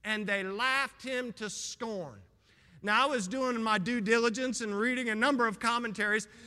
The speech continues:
and one commentator said that when Jesus said those words, "Give place," this is hilarious. It was like Jesus was saying, "Be gone. Get out of here with your bad music and your screams and cries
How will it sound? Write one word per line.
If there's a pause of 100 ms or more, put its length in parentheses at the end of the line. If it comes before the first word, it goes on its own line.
and
one
commentator
said
that
when
Jesus
said
those
words,
"Give
place," (320)
this
is
hilarious. (240)
It
was
like
Jesus
was
saying, (500)
"Be
gone. (280)
Get
out
of
here
with
your
bad
music (200)
and
your
screams
and
cries